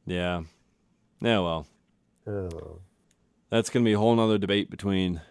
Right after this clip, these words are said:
Speaker 1: the Players Association and M L B, but
Speaker 2: Absolutely.
Speaker 1: we'll figure that out eventually.
Speaker 2: Mm-hmm.
Speaker 1: So, over the weekend,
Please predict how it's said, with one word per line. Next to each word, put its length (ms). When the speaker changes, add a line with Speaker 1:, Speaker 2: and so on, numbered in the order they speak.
Speaker 1:
the 80
Players 280
Association 720
and 380
M 140
L 100
B, 320
but 220
Speaker 2:
Absolutely. 500
Speaker 1:
we'll 180
figure 260
that 160
out 140
eventually. 480
Speaker 2:
Mm-hmm. 260
Speaker 1:
So, 580
over 180
the 100
weekend, 560